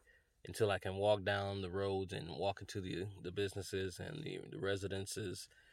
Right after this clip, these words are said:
then we'll, we'll talk about a partnership." For me, that doesn't, that doesn't ring well, because what I, what I would want,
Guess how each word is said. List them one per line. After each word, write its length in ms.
then 240
we'll, 380
we'll 200
talk 280
about 220
a 40
partnership." 600
For 120
me, 180
that 180
doesn't, 520
that 140
doesn't 280
ring 280
well, 260
because 720
what 160
I, 300
what 200
I 200
would 220
want, 520